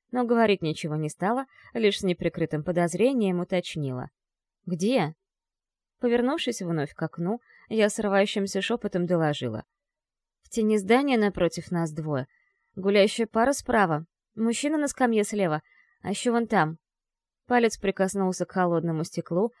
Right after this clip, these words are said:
указывая на еще одну тень здания. «Вон там, там, там, там целых трое, видишь?»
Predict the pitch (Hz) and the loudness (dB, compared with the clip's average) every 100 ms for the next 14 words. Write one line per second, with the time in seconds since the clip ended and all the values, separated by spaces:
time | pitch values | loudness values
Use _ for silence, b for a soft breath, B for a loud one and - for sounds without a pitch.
0 | b - 240 247 233 233 233 233 247 247 | b -8 0 2 2 2 0 0 -2 -2
1 | 285 240 180 160 151 - 160 147 151 160 | 2 4 4 2 -4 -4 -6 -6 -4 -4
2 | 131 123 131 _ _ _ _ _ _ _ | -2 -6 -10 _ _ _ _ _ _ _
3 | 196 240 254 269 208 196 220 185 127 - | 0 0 6 6 6 6 4 4 0 2
4 | 240 185 156 226 233 269 247 254 - 294 | 4 4 2 0 2 4 4 4 2 4
5 | 214 160 220 339 233 190 - | 6 6 4 4 4 4 -6